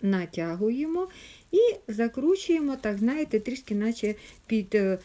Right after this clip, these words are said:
е, таким тиском наші рулетики, щоб вийшло повітря і вони в нас там плотненько лежали. Закрутили отаку тугеньку конфетку.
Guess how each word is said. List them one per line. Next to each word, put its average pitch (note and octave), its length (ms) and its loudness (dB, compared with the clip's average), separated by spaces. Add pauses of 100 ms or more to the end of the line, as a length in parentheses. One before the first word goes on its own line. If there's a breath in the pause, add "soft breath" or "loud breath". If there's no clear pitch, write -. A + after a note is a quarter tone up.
(200 loud breath)
е, F3 380 0
таким G3+ 440 -2
тиском D4+ 720 -2
наші A#3 360 -2
рулетики, G3+ 560 -2
щоб A3 220 -2 (180)
вийшло A3 500 0
повітря F4+ 600 0 (680 loud breath)
і D4 320 0
вони G#3 360 0
в F4+ 60 -4
нас D#4+ 160 -6
там A#3 340 0 (100)
плотненько B3 840 -2 (260 loud breath)
лежали. F#3+ 680 -4 (4000)
Закрутили E4+ 760 2
отаку C#4 440 0
тугеньку A3+ 540 0
конфетку. D4 720 -2